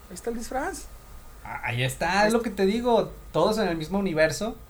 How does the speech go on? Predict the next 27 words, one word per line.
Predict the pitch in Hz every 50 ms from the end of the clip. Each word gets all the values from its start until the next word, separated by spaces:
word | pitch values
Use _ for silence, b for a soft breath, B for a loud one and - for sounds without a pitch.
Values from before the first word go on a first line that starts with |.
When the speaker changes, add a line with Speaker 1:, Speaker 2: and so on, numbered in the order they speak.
| - - - - - - - - -
Speaker 2:
para | - 147 139
hacer | 135 131 - 143
la | 165 180
caricatura | - - 147 - 139 127 135 143 147
completa. | - 135 123 135 143 - 147 139 - - - - - - - - - - -
Speaker 1:
Estaría | 165 - - 185 196 233
divertido, | 269 269 208 - - 254 277
estaría | 269 262 196 190
entretenido. | 208 220 247 247 220 220 240 247
Creo | 226 220 220
que | 220 226 214
Hampton | 233 233 220 233 233 226 214
solamente | 220 226 226 226 226 214 - 226
trae | 220 226 226 226 220 B B B B B B B B B B - -
una | 190 185 220 208
playera | - 190 170 185 214 214
de | 208
tirantes, | - 175 170 190 233 262 240 233 214 202
güey. | 196 196 196 220 - - - - - - - - - - - - - - - - - - - - - - - - - - - - - - - - -
Y | 165
anda | 170 180 196 202
sin | 208 202
calzones. | 185 165 151 151 180 208 240 269 247
Speaker 2:
Sí, | - - - -
no | 139
me | 139
acuerdo. | 156 156 - 143 131 139 147 147